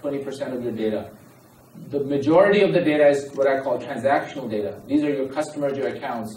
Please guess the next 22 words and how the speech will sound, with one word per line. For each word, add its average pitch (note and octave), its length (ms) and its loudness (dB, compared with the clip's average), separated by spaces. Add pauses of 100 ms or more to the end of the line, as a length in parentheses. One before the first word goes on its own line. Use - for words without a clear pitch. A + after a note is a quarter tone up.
(100)
That's C#3+ 240 2 (100)
data D3 320 4
that's C#3 280 2
changing. C3 600 -4 (480)
May, D#3 240 -2
it - 60 -2
might D#3+ 200 2
change E3 420 -2
every D3 560 2 (280)
few E3+ 160 0
seconds, D3+ 480 -2 (400)
although C3 400 4
most D3+ 260 0
of C#3 100 -6
the - 60 -10
time C3+ 180 -4
it B2+ 80 -4
might C3 200 -2
change C3 240 -4
every A#2+ 380 -4 (300)
few D3 140 0
minutes. - 440 -2